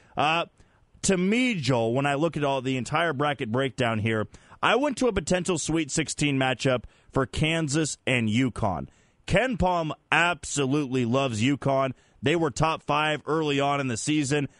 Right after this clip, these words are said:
They got really hot down the stretch. But I thought to myself, if those two teams match up, it kinda feels like at that point the winner of that game is gonna go on to the Final Four. Would you agree with that, or would you pick another team, maybe U C L A,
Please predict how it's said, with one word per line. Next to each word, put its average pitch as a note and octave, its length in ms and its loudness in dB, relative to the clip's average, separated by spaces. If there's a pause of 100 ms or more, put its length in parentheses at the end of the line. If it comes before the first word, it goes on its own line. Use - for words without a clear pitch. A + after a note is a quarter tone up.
They C3 180 2
got A#2+ 240 0
really D3 380 0
hot C3+ 300 -2
down C#3+ 240 0
the B2 80 -4
stretch. D3 480 -2 (340)
But E3 120 4
I F3+ 100 2
thought A#3+ 340 0
to F3+ 80 -2
myself, A2+ 580 -2 (280)
if D3+ 180 0
those G3 320 2
two A#3 220 -2
teams G3 340 0
match D3+ 340 0
up, B2+ 280 0 (240)
it D#3+ 180 0
kinda A#3 320 0
feels G#3 300 0
like F#3+ 160 0
at C3 100 -4
that D#3+ 240 0
point F3+ 300 -2
the C3 80 2
winner E3 360 0
of C#3+ 120 -2
that D3+ 240 0
game D3+ 340 0 (240)
is C3 160 0
gonna D3 180 0
go D3 200 0
on D3 140 0
to C#3 40 -4
the C3 100 0
Final C3 340 0
Four. G2 340 -4 (200)
Would A2+ 260 0
you B2+ 120 2
agree B2 360 0
with G3+ 160 0
that, G#3 260 0
or D3 100 -2
would C#3+ 160 0
you D3 80 -2
pick C#3+ 200 -2
another D3+ 280 0
team, D3+ 240 0
maybe C#3 200 0
U C#3 160 0
C B2+ 180 0
L B2 200 0
A, D#3 220 -2